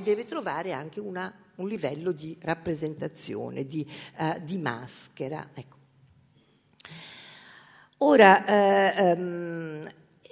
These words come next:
Shakespeare in questo senso è davvero un uomo di teatro, no? Nel senso, appunto, eh, voi sapete, no? Shakespeare scrive anche dei sonetti, scrive anche dei poemetti, diciamo, ma il punto è che la sua lingua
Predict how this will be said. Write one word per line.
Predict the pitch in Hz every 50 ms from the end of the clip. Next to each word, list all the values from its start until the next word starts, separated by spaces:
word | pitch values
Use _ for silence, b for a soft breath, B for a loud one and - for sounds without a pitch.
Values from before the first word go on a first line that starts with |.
| - _
Shakespeare | - - - 285 294 330 330 - - - 311
in | 240 202
questo | - 208 190 - 214
senso | 202 - 185 185 185 190 175
è |
davvero | 160 151 160 139 139 156 165 156 143 151
un | 143 143
uomo | 147 151 151 143 139 143
di | 135 143 143 -
teatro, | - 160 143 135 131 123 120 113 113 - - - 143 135 135 131 127 131 - - - - - - - -
no? | - 202 147 160 180 202 - - _ _
Nel | - 131 135
senso, | - 165 160 156 156 160 131 - _ _ _ _
appunto, | _ - 214 190 156 139 - 127 120 B B B B B B B B 147 -
eh, | 156 156 151 151 151 147 - - - - 131 139 180 -
voi | 180 147 156 160 143
sapete, | - 147 139 - 156 156 151 156 - 143
no? | 147 147 143
Shakespeare | 147 - - 156 165 165 - 143 131 -
scrive | - - 147 143
anche | 143 139 151 143 - 143
dei | 147 139
sonetti, | 120 - 156 151 170 202 214 185 202 - 175 151
scrive | 123 - - 170 147 151
anche | 143 143 147 151 - 147 139
dei | 143 139 135
poemetti, | - 156 143 139 143 151 175 196 196 190 202 196 - - - 143 151 147 B B B B B
diciamo, | B - 190 180 170 165 151 B B B B -
ma | 202 220 240 277 330 349 349 302 226
il | 185 247 254 262 254
punto | - - - - 359 370 370 370 359 330 277 - - 262 240 240
è | 262 320 330 294 -
che | - - 226
la | 208 208 196
sua | - - - 330 302
lingua | 233 226 247 302 415 370 285 208 165 147 135 135 139 135 131 131